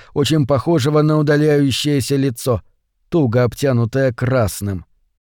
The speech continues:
Лицо проваливалось во тьму на том месте, где люстра должна была высвечивать трещины и пожелтевшую краску,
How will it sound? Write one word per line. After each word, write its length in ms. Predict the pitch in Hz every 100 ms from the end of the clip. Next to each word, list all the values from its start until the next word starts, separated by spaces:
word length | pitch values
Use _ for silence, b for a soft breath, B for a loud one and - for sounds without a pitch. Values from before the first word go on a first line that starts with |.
| _ _
Лицо 480 | 80 110 104 156 143
проваливалось 760 | 120 123 139 147 127 123 113 107
во 120 | 113
тьму 220 | 113 139
на 140 | 123
том 180 | 117 113
месте, 480 | 120 143 - - 101 b b b b b
где 220 | 110 123
люстра 400 | 160 165 - 135
должна 400 | 127 127 127 156
была 220 | 131 131
высвечивать 760 | 123 117 117 147 127 123 117 -
трещины 600 | 127 151 123 117 113 113
и 40 |
пожелтевшую 760 | 107 110 123 117 131 120 - 120
краску, 560 | 123 143 123 - 95